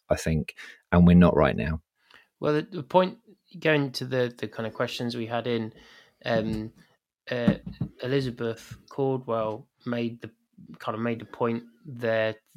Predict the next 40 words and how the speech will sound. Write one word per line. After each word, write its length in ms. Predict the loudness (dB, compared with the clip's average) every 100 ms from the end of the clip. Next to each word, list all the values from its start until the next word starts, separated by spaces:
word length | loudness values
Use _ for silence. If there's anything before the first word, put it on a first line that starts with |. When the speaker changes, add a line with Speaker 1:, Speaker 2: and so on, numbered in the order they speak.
| -16
Speaker 2:
similar 400 | -10 -8 -4 -4
to 100 | -4
what 60 | -6
we 60 |
said 180 | -6 -8
before 340 | -6 0 2
and 220 | 2 0 0
similar 220 | 0 0
to 80 | -2
what 100 | -2
you 140 | 0
just 200 | -2 -4
said, 220 | -6 -8 -8
which 220 | -10 -4
is 240 | -6 -6 -14 -20 -20 -20 _
a 40 | 0
lot 120 | 2
of 40 |
the 60 | 4
answers 320 | 2 0 -4
at 60 | -4
the 100 | 0
A 120 | 0
G 140 | 0
M 60 | -2
on 120 | -2
Thursday 340 | 0 -2 -2 -6
were 100 | -4
justified 580 | -6 -8 -6 -4 -4
with 140 | -4 -6
a 40 |
slightly 300 | -2 -2 -2
defensive, 540 | -4 -6 -6 -6 -8 -4
"Well, 140 | -6
this 160 | -4 -8
is 80 |
what 140 | -10 -8
other 140 | -8
clubs 280 | -8 -10 -10
do." 200 | -8 -10